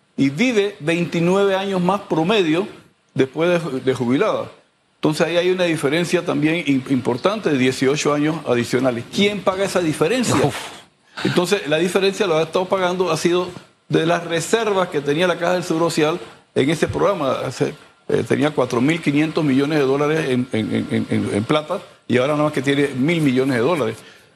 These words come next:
Speaker 1: en este momento, porque se ha ido comiendo las reservas. Pero también se ha ido comiendo las reservas porque hay dos aspectos importantes adicionales, que en el dos mil cinco se se, se, se, se cerró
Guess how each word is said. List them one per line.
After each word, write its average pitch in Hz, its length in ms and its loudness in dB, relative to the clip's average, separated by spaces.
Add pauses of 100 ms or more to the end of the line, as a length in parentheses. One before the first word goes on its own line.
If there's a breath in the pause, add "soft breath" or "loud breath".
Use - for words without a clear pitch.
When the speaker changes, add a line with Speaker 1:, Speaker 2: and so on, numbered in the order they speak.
(140)
Speaker 1:
en 120 120 2
este 139 180 0
momento, 147 380 0
porque 113 180 -2
se 123 120 2
ha 117 40 0
ido 160 180 2
comiendo 156 680 0
las 113 140 -2
reservas. 104 420 -4 (640)
Pero 135 140 2
también 151 320 0
se 208 80 2
ha 202 40 2
ido 208 120 0
comiendo 190 420 0
las 190 120 0
reservas 180 420 0
porque 135 400 -2
hay 135 160 2
dos 170 320 -2 (300)
aspectos 151 480 -2
importantes 131 500 0
adicionales, 139 540 2
que 120 360 0
en 117 80 0
el 113 120 0
dos 113 100 2
mil 156 160 2
cinco 175 380 0
se 131 280 0 (880)
se, 113 180 0
se, - 240 -2
se, - 220 -2
se 127 180 0
cerró 175 500 0